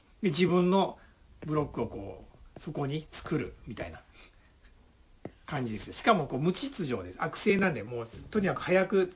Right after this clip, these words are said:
どんどんどんどん作っていくんで、適当だし、もうなんかもうむちゃくちゃなんですね。しかも壊れやすい。血も出やすいみたいな。そういったものがどんどんどんどんこう、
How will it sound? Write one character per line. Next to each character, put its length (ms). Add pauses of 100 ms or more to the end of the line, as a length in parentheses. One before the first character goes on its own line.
ど 160
ん 40
ど 100
ん 20
ど 100
ん 20
ど 60
ん 40
作 200
っ 40
て 120
い 60
く 60
ん 20
で、 80
適 320
当 180
だ 100
し、 320 (440)
も 80
う 20
な 120
ん 40
か 100
も 120
う 40
む 120
ち 80
ゃ 60
く 60
ち 100
ゃ 40
な 80
ん 60
で 60
す 80
ね。 120
し 80
か 140
も 160
壊 240
れ 80
や 120
す 140
い。 120 (1120)
血 160
も 120
出 80
や 160
す 160
い 60
み 100
た 100
い 40
な。 140
そ 120
う 60
い 20
っ 20
た 60
も 120
の 60
が 60
ど 140
ん 40
ど 120
ん 20
ど 80
ん 40
ど 80
ん 20
こ 260
う、 140